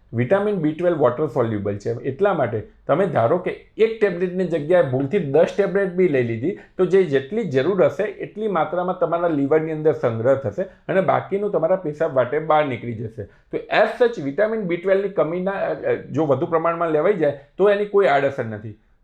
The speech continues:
પણ વિટામિન ડી થ્રી એ જો ઓવરડોઝમાં લેવાઈ જાય, એ ફેટ સોલ્યુબલ વિટામિન છે એટલે તમારા ચરબીની અંદર જમા રહેશે. એટલે જો એ વધુ પ્રમાણમાં લેવાઈ જાય, અને હું ઓવરડોઝ એટલે હું એવી વાત કરું છું કે જો એક ટેબ્લેટના જગ્યાએ પચાસ ટેબ્લેટ,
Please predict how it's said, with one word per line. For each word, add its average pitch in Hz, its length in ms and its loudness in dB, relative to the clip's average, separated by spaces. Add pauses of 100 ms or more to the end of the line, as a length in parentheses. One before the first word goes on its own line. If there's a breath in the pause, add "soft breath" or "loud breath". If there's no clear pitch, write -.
(120)
પણ 214 240 4 (240)
વિટામિન 214 720 -2
ડી 156 140 2
થ્રી 107 340 -12 (180)
એ 233 240 6
જો 220 140 0
ઓવરડોઝમાં 180 680 2
લેવાઈ 143 280 2
જાય, 139 180 2
એ 185 140 4
ફેટ 156 300 0
સોલ્યુબલ 156 480 0
વિટામિન 127 480 0
છે 185 160 -2
એટલે 175 160 -2
તમારા 165 240 -2
ચરબીની 160 500 -4
અંદર 160 280 0
જમા 151 340 2
રહેશે. 117 300 -4
એટલે 165 420 -2
જો 220 120 -2
એ 226 80 6
વધુ 185 280 2
પ્રમાણમાં 185 480 0
લેવાઈ 156 260 2
જાય, 151 200 -2
અને 165 220 -2
હું 180 160 2
ઓવરડોઝ 208 560 4
એટલે 196 220 -2
હું 190 200 0
એવી 190 160 0
વાત 190 280 0
કરું 175 180 -4
છું 190 80 -4
કે 185 80 -2
જો 180 100 -2
એક 202 320 0
ટેબ્લેટના 180 480 -2
જગ્યાએ 185 320 0
પચાસ 196 360 0
ટેબ્લેટ, 120 340 -2